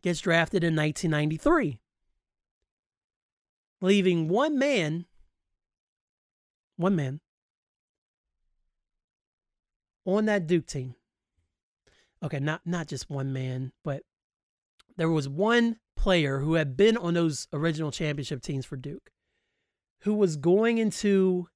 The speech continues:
his senior year at Duke in nineteen ninety-three ninety-four. Okay? And I'm scrolling 'cause I wanna, don't wanna make sure, I wanna me-, don't wanna mess anything up here.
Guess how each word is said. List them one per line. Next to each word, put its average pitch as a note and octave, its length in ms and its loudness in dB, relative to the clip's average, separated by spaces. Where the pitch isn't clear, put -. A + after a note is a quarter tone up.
his E3+ 200 -2
senior C4+ 640 -2
year G3 600 -4
at D3 220 -4
Duke D#3 240 0
in C3+ 140 -6
nineteen E3 400 -4
ninety-three D#3 560 -4
ninety-four. C#3+ 640 -10
Okay? D#3+ 320 -10
And D3 320 -4
I'm C#3 160 -8
scrolling F3+ 480 -2
'cause D3 140 -8
I D3 40 -2
wanna, D3+ 280 -4
don't D#3 140 -4
wanna D#3+ 140 -2
make D#3 220 -4
sure, D#3 200 -6
I C#3+ 40 -4
wanna C#3+ 160 -4
me-, D#3 200 -6
don't D#3+ 160 -6
wanna D#3+ 140 -4
mess D3+ 260 -6
anything C#3 400 -8
up D3+ 200 -8
here. D3+ 280 -6